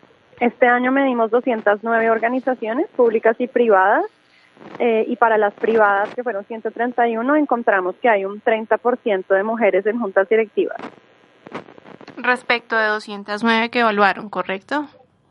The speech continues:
Speaker 1: Ciento treinta y un privadas.
Speaker 2: Ciento treinta y un privadas.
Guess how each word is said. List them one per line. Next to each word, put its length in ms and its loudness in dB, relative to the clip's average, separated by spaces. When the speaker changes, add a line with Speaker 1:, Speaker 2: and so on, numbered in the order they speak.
Speaker 1:
Ciento 300 6
treinta 280 4
y 80 4
un 120 -2
privadas. 480 2
Speaker 2:
Ciento 400 -6
treinta 280 -8
y 40 -6
un 100 -8
privadas. 440 -8